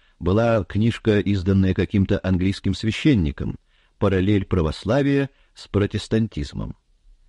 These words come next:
В нашем русско-немецком обществе это был предмет для всех интересный, и разговор, коснувшись его,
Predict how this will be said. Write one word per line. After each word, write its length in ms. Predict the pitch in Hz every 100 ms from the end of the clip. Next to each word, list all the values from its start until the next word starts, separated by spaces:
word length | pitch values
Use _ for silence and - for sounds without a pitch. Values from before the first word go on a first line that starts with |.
| _ _ _
В 100 | 101
нашем 300 | 190 - 160
русско-немецком 680 | 180 - 143 151 156 - 135
обществе 500 | 170 - - 127 127
это 220 | 127 135
был 160 | 123 120
предмет 440 | 107 92 135 113
для 140 | 101
всех 300 | 107 - 120
интересный, 720 | 110 101 139 147 - - - _ _ _ _
и 180 | 85 85
разговор, 540 | 85 76 92 175 196
коснувшись 600 | 104 - 131 190 - 160
его, 360 | 143 139 143